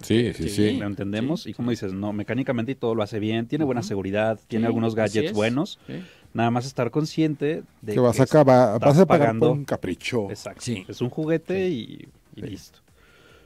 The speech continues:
Speaker 3: Felicidades por el programa. ¿Me pueden dar su opinión sobre un Subaru W R X comparado con los del mismo segmento?
Speaker 2: Pues no hay ninguno en el mismo segmento. El
Speaker 3: Ujú.
Speaker 2: Subaru W R X está solo. El único que había era el Mitsubishi Evo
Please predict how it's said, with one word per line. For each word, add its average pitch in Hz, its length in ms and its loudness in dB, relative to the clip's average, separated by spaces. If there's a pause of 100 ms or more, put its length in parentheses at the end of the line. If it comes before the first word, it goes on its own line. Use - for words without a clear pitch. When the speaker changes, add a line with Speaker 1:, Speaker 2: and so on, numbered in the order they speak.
Speaker 3:
Felicidades 180 400 2
por 190 120 4
el 135 60 0
programa. 131 420 4
¿Me 120 120 -2
pueden 196 340 0
dar 151 180 2
su - 160 -2
opinión 131 440 0
sobre 127 240 -2
un 123 100 -2
Subaru 131 460 0
W 117 360 0
R 123 200 0
X 127 320 -6
comparado 110 500 -2
con 120 140 -4
los 104 100 -2
del 101 140 -2
mismo 113 260 -2
segmento? 110 540 -4 (320)
Speaker 2:
Pues 131 140 -6
no 156 200 -4
hay 180 160 0
ninguno 135 460 0
en 110 60 -4
el 104 80 -6
mismo 107 220 -6
segmento. 85 500 -16
El 104 80 -10
Speaker 3:
Ujú. 98 80 -6
Speaker 2:
Subaru 131 580 -6
W 110 440 -6
R 107 200 -6
X 110 140 -12
está 120 320 -8
solo. 98 400 -12
El 104 100 -10
único 160 260 -4
que 139 120 -6
había 113 220 -4
era 131 80 -2
el 120 60 -2
Mitsubishi 107 540 -10
Evo 117 260 -12